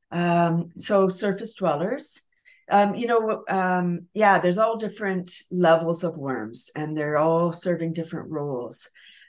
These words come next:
Um, so these ones are, um, they require carbon and nitrogen. So the carbon is your leaves, straw, paper, um, cardboard. Those kind of materials are your carbon source.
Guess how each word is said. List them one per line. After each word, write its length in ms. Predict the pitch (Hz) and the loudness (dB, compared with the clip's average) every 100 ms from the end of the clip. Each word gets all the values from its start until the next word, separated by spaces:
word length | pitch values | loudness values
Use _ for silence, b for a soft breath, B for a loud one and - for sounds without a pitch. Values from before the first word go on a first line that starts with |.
| B | B
Um, 340 | 156 151 156 | -4 -4 -4
so 180 | - 180 | -2 0
these 260 | 185 202 208 | 2 2 0
ones 280 | 208 190 | -2 -4
are, 680 | - 175 165 165 160 160 156 - | -4 0 4 6 4 2 -2 -6
um, 600 | 156 147 143 147 143 139 _ _ 165 | -6 -6 -6 -6 -8 -12 _ _ -4
they 260 | 185 185 | 0 2
require 460 | 185 180 180 170 165 | 2 0 2 2 2
carbon 400 | 180 165 170 156 | 0 0 0 -2
and 180 | 156 160 | -2 -2
nitrogen. 760 | 160 170 185 180 190 220 254 - _ _ | -4 -4 -8 -6 -6 -8 -12 -16 _ _
So 360 | - 180 165 160 | -2 2 4 4
the 120 | 151 | 0
carbon 500 | - 170 151 156 147 | 0 0 2 0 -2
is 300 | 143 139 143 | -4 -6 -6
your 180 | 143 139 | -4 -4
leaves, 840 | 143 143 143 143 139 143 - - _ _ | -4 -4 -4 -6 -8 -8 -10 -12 _ _
straw, 640 | - - - 147 143 143 143 | -14 -10 -2 0 0 -2 -4
paper, 800 | 165 147 143 151 131 135 139 143 _ | -6 -8 -8 -8 -6 -6 -10 -14 _
um, 640 | 131 131 123 120 123 110 - _ - | -12 -10 -10 -12 -14 -16 -18 _ -16
cardboard. 800 | - 156 135 135 127 123 120 - b b - | -4 -4 -2 -4 -6 -6 -8 -12 b b -6
Those 220 | 156 160 | -4 -2
kind 180 | 170 151 | -4 -4
of 80 | |
materials 440 | 147 - 147 131 139 | -6 -6 -6 -6 -4
are 100 | 123 | -6
your 140 | 117 | -8
carbon 400 | - 135 143 160 | -8 -8 -8 -10
source. 600 | 165 180 185 220 - - | -8 -6 -6 -8 -12 -16